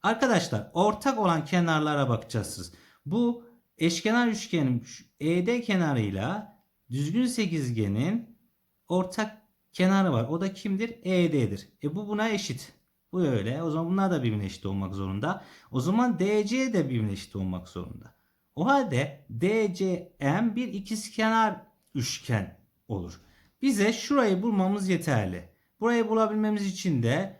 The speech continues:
biliyoruz ki tamamı üç yüz altmış derece. Üç yüz altmış dereceden yüz otuz beş eksi altmışı çıkartırım. Buradan üç yüz altmış eksi yüz doksan beş. Buradan da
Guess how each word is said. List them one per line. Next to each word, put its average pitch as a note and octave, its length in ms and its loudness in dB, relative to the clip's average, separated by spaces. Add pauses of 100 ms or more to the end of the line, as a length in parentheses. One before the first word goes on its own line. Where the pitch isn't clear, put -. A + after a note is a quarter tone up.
(140)
biliyoruz G#3 300 2
ki E3+ 80 -6
tamamı E3+ 400 2
üç C#3 160 -8
yüz C#3+ 80 -2
altmış C#3 400 -2
derece. A#2+ 560 -2 (220)
Üç G3 260 -6
yüz A3 100 -4
altmış A3+ 540 -2
dereceden C#3 760 2 (640)
yüz F3+ 300 -2
otuz G#3 440 -4
beş A#3+ 320 -2
eksi - 540 -2
altmışı E3+ 480 -2
çıkartırım. B2+ 540 0 (1600)
Buradan G3 420 2
üç G3 240 -8
yüz F#3+ 100 -2
altmış G#3 540 0 (160)
eksi D3 460 -2
yüz B2+ 360 -2
doksan F#2+ 720 -2
beş. G3+ 520 0 (1120)
Buradan F3 420 2
da D#3+ 260 -4